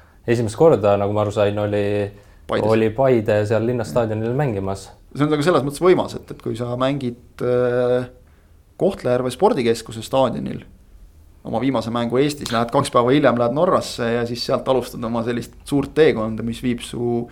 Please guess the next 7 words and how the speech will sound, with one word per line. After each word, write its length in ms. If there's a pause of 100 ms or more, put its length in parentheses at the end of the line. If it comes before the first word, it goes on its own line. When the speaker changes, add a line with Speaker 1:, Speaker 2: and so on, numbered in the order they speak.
(300)
Speaker 2:
kordame 400
lihtsalt 240
ikkagi 340
korraks 380
üle 160
veel, 240 (440)
Eredivisisse, 1080